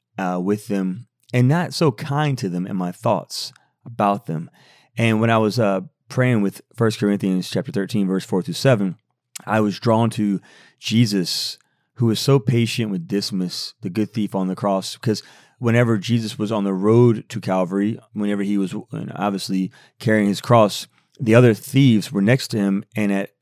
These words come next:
that time of carrying the cross, they were both mocking Jesus, and they were both cursing Jesus. And Jesus was so patient with them. He didn't reject them, or he didn't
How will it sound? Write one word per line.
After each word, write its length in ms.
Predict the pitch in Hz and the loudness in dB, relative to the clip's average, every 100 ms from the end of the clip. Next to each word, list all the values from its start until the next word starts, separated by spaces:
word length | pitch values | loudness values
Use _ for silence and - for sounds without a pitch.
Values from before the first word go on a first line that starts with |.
| 113 101 - | -16 -14 -4
that 260 | 117 123 - | 0 0 0
time 300 | 120 113 101 | 0 2 0
of 120 | - | -2
carrying 300 | - 117 104 | 0 2 2
the 80 | 92 | -2
cross, 460 | - 151 107 98 | 2 4 4 2
they 100 | 110 | 0
were 100 | 101 | 2
both 400 | 87 80 113 127 | 0 2 4 4
mocking 460 | 107 95 95 98 92 | 0 -2 -2 -4 -4
Jesus, 480 | - 95 90 92 - | -2 -4 -2 -4 -4
and 80 | 95 | -4
they 60 | |
were 80 | 92 | -4
both 420 | - 104 107 - | -2 0 0 -4
cursing 600 | - - 120 - 98 92 | -8 -2 0 0 -2 -2
Jesus. 580 | 90 90 87 120 - - _ _ _ - | -2 -4 -4 -6 -8 -14 _ _ _ -4
And 260 | 104 104 101 | 2 2 4
Jesus 320 | 123 135 127 | 2 2 2
was 160 | 123 | 0
so 200 | - 123 | 2 0
patient 440 | 110 127 120 - 90 | 2 0 0 -2 -6
with 140 | 87 | -6
them. 280 | - 78 69 | -6 -8 -4
He 120 | 107 | 0
didn't 460 | 107 117 110 104 98 _ _ | 2 2 2 -2 -4 _ _
reject 440 | 95 90 110 98 - | -8 0 2 2 2
them, 300 | 104 101 95 | 2 4 2
or 160 | 90 | 2
he 80 | 92 | 2
didn't 460 | 90 104 104 95 | 2 0 0 -4